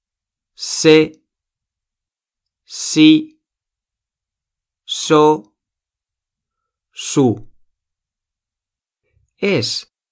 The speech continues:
有点像松、树、诗、山，这个s，而不是sh，S H I，不是sh，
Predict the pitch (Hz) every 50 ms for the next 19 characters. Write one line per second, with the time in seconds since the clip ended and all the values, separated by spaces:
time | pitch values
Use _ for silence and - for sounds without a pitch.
0 | _ _ _ - 139 135 127 113 113 113 - 131 123 117 113 117 117 - _ _
1 | _ _ _ _ _ _ _ - - - - 165 160 160 165 160 156 - _ _
2 | _ _ _ _ _ _ _ _ _ _ _ _ _ _ _ _ _ _ _ _
3 | _ _ - - - - 202 160 - - - _ _ _ _ _ _ _ _ _
4 | _ _ _ _ _ _ _ _ _ _ _ _ _ _ _ _ _ _ - -
5 | - - 156 156 156 160 160 151 - _ _ _ _ _ _ _ _ _ _ _
6 | _ _ _ _ _ _ _ _ _ _ _ _ _ _ _ _ _ _ - -
7 | - 160 151 147 151 151 151 147 _ _ _ _ _ _ _ _ _ _ _ _
8 | _ _ _ _ _ - 135 120 120 104 110 - - - - - - - - -
9 | - - - - - - - - - - - - - _ _ _ _ _ _ _
10 | _ _ _ _ _ _ _ _ _ _ _ 107 104 107 113 143 160 - 165 156
11 | 139 117 117 - _ _ _ _ _ _ _ _ _ - - - - - - -
12 | - - - - - - - - - - - _ _ _ _ _ _ _ _ _
13 | _ _ _ - 117 117 117 117 120 113 110 110 - - - 101 95 92 - -
14 | _ _ _ _ _ _ _ _ _ - 139 123 123 123 113 117 117 113 - -
15 | - - - - - - -